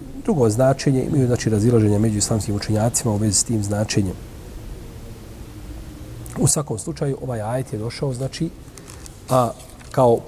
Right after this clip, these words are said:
podstek ljudima da brinu o jetimima, jer kada bi čovjek bio odgovoran za s-,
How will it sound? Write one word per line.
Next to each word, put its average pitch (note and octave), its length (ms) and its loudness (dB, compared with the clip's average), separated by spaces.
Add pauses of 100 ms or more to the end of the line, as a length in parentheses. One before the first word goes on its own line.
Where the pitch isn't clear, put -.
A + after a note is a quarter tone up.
podstek C#3 560 2
ljudima D3 520 2 (120)
da A#2+ 80 4
brinu C#3 380 4
o A2+ 40 0
jetimima, A2+ 680 2 (200)
jer B2+ 200 2
kada A#2 260 2
bi A2 200 2 (640)
čovjek C#3 260 6
bio D#3+ 200 8
odgovoran C#3+ 420 6
za A#2+ 140 4
s-, - 300 0